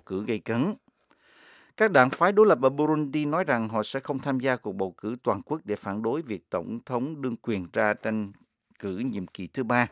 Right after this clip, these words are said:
Các nhóm đối lập nói rằng họ sẽ tẩy chay cả cuộc bầu cử quốc hội vào thứ Hai và cuộc bầu cử tổng thống vào ngày mười lăm tháng bảy. Họ nói rằng không thể tổ chức các cuộc bầu cử công bằng được.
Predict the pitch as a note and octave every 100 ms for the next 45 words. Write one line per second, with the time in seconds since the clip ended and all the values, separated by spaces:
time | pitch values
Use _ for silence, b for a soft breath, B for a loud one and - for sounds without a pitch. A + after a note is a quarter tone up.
0 | _ _ b b b b b b b b
1 | F3+ F3+ G3 G#3+ F#3+ B2 E3 D3+ A#2+ A2+
2 | A2 C3 - A2 D3 - D3+ B2+ C3+ B2+
3 | G#2+ G2 - A#2 F3+ E3 A2+ G2+ G2+ -
4 | D3+ C3 C#3+ C#3+ C3+ A#2 - G2+ G2 -
5 | G#2+ A2 A2 B2+ D#3+ D#3 G2+ G2 F#2 F#2+
6 | A2+ A2+ D3 D3+ G2+ E2 B2+ F#3 b b
7 | b b b - A#2+ D3+ D3 A#2+ G#2+ C#3+
8 | - G#2+ A2 C#3 G#2+ - F#3 - - A2+
9 | G2 F2+ A2 B2 - A#2+ G#2+ F2+ F#2 G2